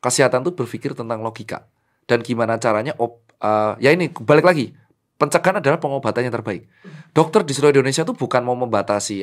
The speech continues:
aktivitas privasi lu, tetapi supaya penyakit ini tuh tidak semakin menang lawan Jakarta.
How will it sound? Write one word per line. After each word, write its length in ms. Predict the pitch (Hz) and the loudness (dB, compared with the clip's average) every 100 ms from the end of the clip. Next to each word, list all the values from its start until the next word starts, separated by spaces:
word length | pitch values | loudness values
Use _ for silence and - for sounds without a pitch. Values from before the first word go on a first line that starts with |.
| 101 | -8
aktivitas 560 | - 107 113 107 - | -10 -8 -6 -6 -4
privasi 480 | 127 113 120 139 156 | -4 0 0 0 0
lu, 160 | 113 - _ _ _ _ | -2 -6 _ _ _ _
tetapi 320 | - 127 120 101 | -2 2 2 2
supaya 640 | - - 117 127 185 - _ _ _ _ | 0 2 4 4 2 -2 _ _ _ _
penyakit 400 | 151 156 151 151 | 0 2 0 0
ini 160 | 139 147 | -4 -6
tuh 160 | 247 | -4
tidak 160 | 202 110 | -2 -2
semakin 400 | 127 120 123 123 | -2 -4 -4 -6
menang 400 | 196 170 160 165 | -2 -4 -4 -2
lawan 240 | 120 123 | 0 2
Jakarta. 480 | 113 120 90 101 - | -2 -4 -4 -8 -12